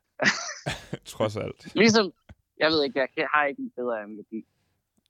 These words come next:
Speaker 1: Det er jo det eneste, du kan sammenligne dig med, det er folk, der redder liv.
Speaker 2: Øh, ligesom man er gartner, så skal man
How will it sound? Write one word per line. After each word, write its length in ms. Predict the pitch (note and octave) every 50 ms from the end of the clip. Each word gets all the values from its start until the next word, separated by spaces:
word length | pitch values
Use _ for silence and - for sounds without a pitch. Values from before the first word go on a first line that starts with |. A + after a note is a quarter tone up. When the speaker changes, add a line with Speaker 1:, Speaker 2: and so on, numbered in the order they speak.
| _ _ _ _ _ _
Speaker 1:
Det 80 | -
er 40 | B2
jo 60 | B2
det 220 | A#2+ C3 G#2+ C3 C3
eneste, 260 | C3+ C#3+ C#3+ - A2+
du 80 | A2+
kan 100 | A2 A2+
sammenligne 380 | G#2 A2 G#2 G#2 A2+ A2+ G#2+ G2+
dig 80 | G#2 G2+
med, 80 | G2+
det 80 | F#2+ A2
er 60 | - -
folk, 100 | G#2+ F#2+
der 120 | G#2 G2 G2+
redder 140 | G2 F#2
liv. 200 | F#2 F#2 F#2+ F#2 - A2 _ _ _ _ _ _ - - - _ _ _ _ _ _ _ _ _ - - _ - -
Speaker 2:
Øh, 800 | C3 C3 C3 B2+ B2 A#2+ A#2 A2 A2 A2+ G#2+ G#2+ - - D3 C#3+
ligesom 240 | D#3+ F3 F3 G#3+ G3
man 220 | F#3 E3+ D#3 C#3+
er 60 | C#3+ C3+ -
gartner, 440 | - D3 C#3+ E3+ G3+ - G#3 F#3+ D3+
så 160 | - - F3
skal 220 | E3 - - F3+ D#3+
man 180 | D3 C#3 C3+